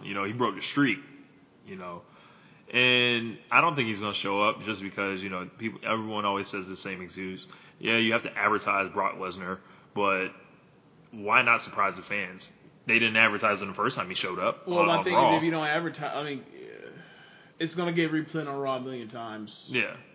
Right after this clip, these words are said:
Speaker 1: so you're gonna get the same, you know, <clears throat> thing out of it.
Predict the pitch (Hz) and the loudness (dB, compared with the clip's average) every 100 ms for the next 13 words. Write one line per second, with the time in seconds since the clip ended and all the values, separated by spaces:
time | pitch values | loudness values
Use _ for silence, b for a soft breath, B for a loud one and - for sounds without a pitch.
0 | - - 120 110 110 120 117 110 113 123 | -20 -4 0 2 2 2 0 0 -2 -4
1 | - 110 110 107 107 107 - - 104 98 | -2 0 0 -2 -6 -10 -12 -8 -4 -2
2 | 95 98 123 117 101 95 87 87 | 0 2 4 4 2 -2 -4 -10